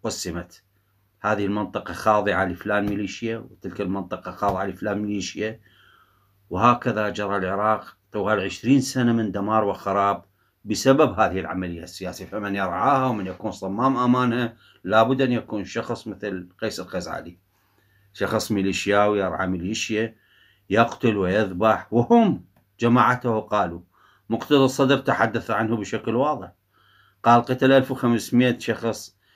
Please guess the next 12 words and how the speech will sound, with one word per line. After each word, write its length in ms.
من 120
أجل 260
أخوه". 320
هذا 220
واقع 360
الحال، 440
وهو 240
يهدد 480
ليل 300
نهار، 560
وخطابات 680
الطائفية. 1080